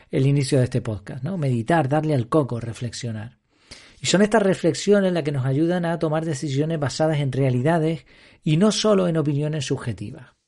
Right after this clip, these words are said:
Volvemos de nuevo a hablar de efectividad.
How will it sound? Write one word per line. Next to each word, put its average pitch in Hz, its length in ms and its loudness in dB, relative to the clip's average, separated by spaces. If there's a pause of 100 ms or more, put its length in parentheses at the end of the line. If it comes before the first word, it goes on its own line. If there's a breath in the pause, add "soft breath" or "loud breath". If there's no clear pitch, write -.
(140)
Volvemos 135 460 -2
de 135 100 2
nuevo 143 220 0
a 139 40 -2
hablar 127 260 0
de 120 240 -6 (360 soft breath)
efectividad. - 640 -6